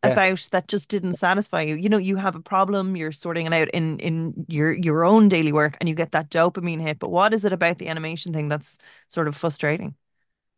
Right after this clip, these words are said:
Speaker 1: Okay, I can tell you, I can tell you specifically what that is. And that the, the thing is when you're working, okay, so I'll describe it for the audience that doesn't, isn't aware of what this means, but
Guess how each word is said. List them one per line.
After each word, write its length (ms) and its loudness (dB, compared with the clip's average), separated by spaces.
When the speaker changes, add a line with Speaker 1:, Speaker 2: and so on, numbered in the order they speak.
Speaker 1:
Okay, 220 0
I 100 0
can 140 -2
tell 160 0
you, 180 0
I 120 2
can 160 -8
tell 160 -2
you 240 -4
specifically 680 -8
what 220 -6
that 180 -2
is. 260 -8
And 140 -10
that 200 -8
the, 200 -2
the 240 -8
thing 300 -4
is 240 -6
when 420 -4
you're 240 -2
working, 720 -4
okay, 240 -6
so 140 2
I'll 80 6
describe 460 2
it 60 -14
for 80 -16
the 120 -6
audience 320 -4
that 140 -4
doesn't, 260 -6
isn't 220 -6
aware 360 -6
of 140 -14
what 260 -4
this 220 -8
means, 340 -12
but 280 -4